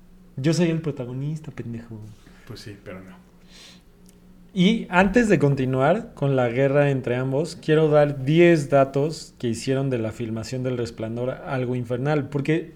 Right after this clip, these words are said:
Speaker 1: son como dos historias que me costó mucho trabajo poderlas unificar y por eso es como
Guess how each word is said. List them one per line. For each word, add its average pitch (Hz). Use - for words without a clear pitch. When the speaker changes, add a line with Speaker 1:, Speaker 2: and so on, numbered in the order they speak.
Speaker 1:
son 190
como 226
dos 139
historias 123
que 123
me 120
costó 123
mucho 131
trabajo 113
poderlas 156
unificar 160
y 180
por 147
eso 156
es 156
como 151